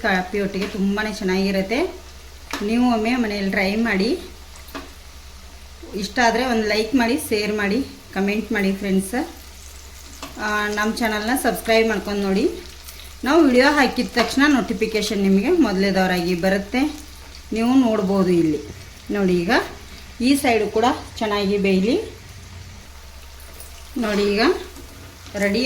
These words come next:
ಆದವು. ನಾನು ತೆಗಿತೇನೆ ಒಂದೊಂದೇ. ನೋಡಿ, ಇಷ್ಟು ಎಣ್ಣೆ ಎಲ್ಲ ಬಸ್ಕೊಂಡು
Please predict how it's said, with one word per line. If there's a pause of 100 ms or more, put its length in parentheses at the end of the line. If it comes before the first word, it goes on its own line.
ಆದವು. (320)
ನಾನು (800)
ತೆಗಿತೇನೆ (120)
ಒಂದೊಂದೇ. (160)
ನೋಡಿ, (120)
ಇಷ್ಟು (1200)
ಎಣ್ಣೆ
ಎಲ್ಲ (120)
ಬಸ್ಕೊಂಡು